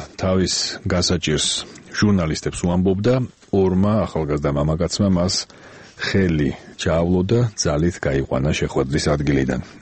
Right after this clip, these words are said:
მან ჟურნალისტებს უთხრა, რომ მოგვიანებით ის ახლო მდებარე სახლის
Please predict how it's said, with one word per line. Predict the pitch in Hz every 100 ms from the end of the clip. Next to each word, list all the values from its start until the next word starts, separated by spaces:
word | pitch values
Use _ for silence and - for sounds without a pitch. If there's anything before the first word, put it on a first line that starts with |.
| -
მან | 87 95
ჟურნალისტებს | 85 78 71 71 76 -
უთხრა, | 82 -
რომ | 87 110 101
მოგვიანებით | 82 82 76 80 95 92
ის | 82 - -
ახლო | - 80 - 80
მდებარე | 71 69 69 80
სახლის | - 80 71 - 73